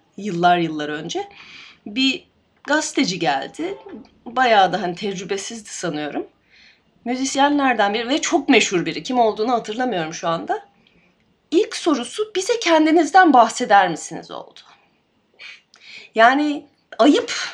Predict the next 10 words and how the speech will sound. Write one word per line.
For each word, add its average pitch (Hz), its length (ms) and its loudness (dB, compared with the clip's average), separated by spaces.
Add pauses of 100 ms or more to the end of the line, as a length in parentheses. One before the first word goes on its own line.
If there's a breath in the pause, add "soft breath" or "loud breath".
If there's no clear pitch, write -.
(560 loud breath)
O 269 120 -2
kısmını 349 480 2
zaten 359 540 6
hani 269 440 0 (520 loud breath)
moderatörün 220 760 2
hele 165 220 -2
yapmış 214 580 0
olması 175 440 0
ve 277 80 6
orada 214 300 4